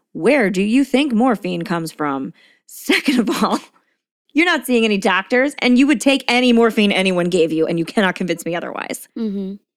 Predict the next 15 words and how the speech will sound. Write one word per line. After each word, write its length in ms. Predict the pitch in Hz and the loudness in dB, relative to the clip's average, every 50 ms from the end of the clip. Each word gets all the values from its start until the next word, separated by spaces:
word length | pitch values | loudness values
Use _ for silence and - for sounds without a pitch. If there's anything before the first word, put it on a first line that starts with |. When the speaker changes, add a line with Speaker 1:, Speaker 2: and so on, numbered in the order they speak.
| _ _ _ _ _ _ _ _ _ _ _ | _ _ _ _ _ _ _ _ _ _ _
Speaker 1:
So 120 | - 370 339 | -4 0 2
there 160 | 453 494 494 | 4 4 2
are 40 | - | 2
tons 360 | - 277 339 311 370 311 269 | 0 0 2 2 2 2 2
of 80 | 254 | 2
these 180 | 214 233 202 190 | 2 2 0 0
videos. 480 | 202 190 165 170 139 87 160 - - - _ _ _ - | 0 -2 -2 -2 -6 -6 -10 -14 -16 -20 _ _ _ -4
I 180 | - 247 277 311 | -2 0 2 2
have 200 | 311 277 277 262 | 4 4 2 2
only 200 | 302 311 320 311 | 2 2 2 2
watched 280 | 285 262 254 254 - - | 2 2 0 0 -2 -6
a 60 | 214 | -4
couple 340 | - - 208 208 - 196 185 | -2 -4 -4 -2 -2 -2 -2
of 120 | 175 233 | -2 -2
them. 180 | - 165 180 | -4 -6 -6